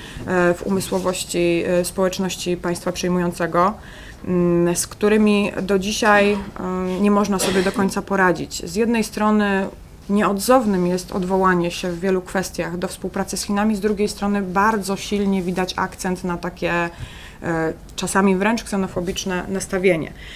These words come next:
Co więcej, e, modyfikacji uległa, e, granica i sposób jej postrzegania, e, w społeczności, e, tejże przestrzeni transgranicznej. Mianowicie,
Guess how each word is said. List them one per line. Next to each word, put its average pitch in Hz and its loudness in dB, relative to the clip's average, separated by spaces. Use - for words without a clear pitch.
Co 220 2
więcej, 254 4
e, 196 2
modyfikacji 214 0
uległa, 202 4
e, 180 0
granica 208 4
i 196 -4
sposób 214 -4
jej 208 4
postrzegania, 190 0
e, 180 -2
w 175 -8
społeczności, 180 -2
e, 170 -4
tejże 180 -2
przestrzeni 190 -2
transgranicznej. 156 -6
Mianowicie, 202 0